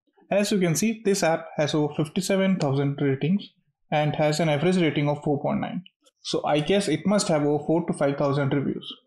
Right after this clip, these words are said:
So let me just make changes to the config file. I will just copy the app U R L from the browser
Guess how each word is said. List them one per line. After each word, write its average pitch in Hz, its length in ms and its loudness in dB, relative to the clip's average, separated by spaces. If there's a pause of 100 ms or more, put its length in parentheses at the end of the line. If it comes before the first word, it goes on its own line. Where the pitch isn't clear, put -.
(320)
So 160 140 0
let 147 240 2
me 214 100 2
just 220 260 0
make 165 200 0
changes 165 400 2
to 180 80 0
the 160 140 0
config 139 360 0
file. - 220 -4 (840)
I 147 40 0
will 156 160 2
just - 240 0
copy - 540 0
the - 140 -2
app 165 260 0
U 208 160 4
R 202 100 2
L 269 220 -2 (260)
from 170 280 0
the - 80 0
browser 160 420 2